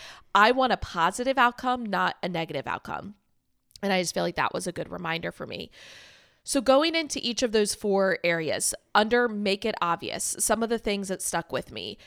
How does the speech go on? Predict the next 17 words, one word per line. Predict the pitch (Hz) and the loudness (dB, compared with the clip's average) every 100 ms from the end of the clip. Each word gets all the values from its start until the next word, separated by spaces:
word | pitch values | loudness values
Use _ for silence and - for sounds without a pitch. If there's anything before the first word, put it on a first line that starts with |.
| - - _ _ | -20 -20 _ _
You | - 240 | -6 -2
don't | 240 262 277 | 4 4 4
have | 269 262 - | 2 2 2
to | 269 | -6
be | 208 | -4
the | 202 | -4
victim | 180 185 190 214 208 - | -2 -2 0 -2 -2 -4
of | 180 | -4
your | 185 175 | -2 -2
environment. | 170 147 185 262 381 - - - _ | 0 -2 0 -2 -4 -6 -10 -12 _
You | - 190 220 | -14 -6 -6
can | - 233 | -4 -6
be | 202 190 | -4 -2
the | 180 - | -2 -2
architect | 180 170 - - - - - | -2 -2 -6 -8 -8 -8 -6
of | 160 - | -6 -6
it. | 58 | -8